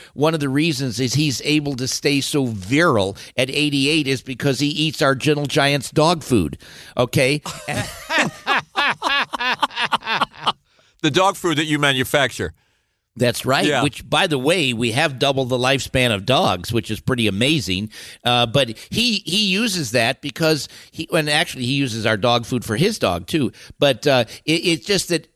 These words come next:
Speaker 1: we both have a lot of fun together. I mean, you have to understand, we genuinely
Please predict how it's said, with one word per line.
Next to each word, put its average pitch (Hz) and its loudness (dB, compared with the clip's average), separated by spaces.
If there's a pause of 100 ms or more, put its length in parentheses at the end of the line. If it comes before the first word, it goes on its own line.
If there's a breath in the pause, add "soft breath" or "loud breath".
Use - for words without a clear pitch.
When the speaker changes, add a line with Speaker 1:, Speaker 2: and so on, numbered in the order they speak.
(140)
Speaker 1:
we 160 0
both 190 2
have 156 2
a 131 0
lot 143 0
of 156 -2
fun 147 -2
together. 110 -2
I 143 2
mean, 175 0
you 185 2
have 233 0
to 208 -2
understand, 147 -2
we 131 0
genuinely 226 -2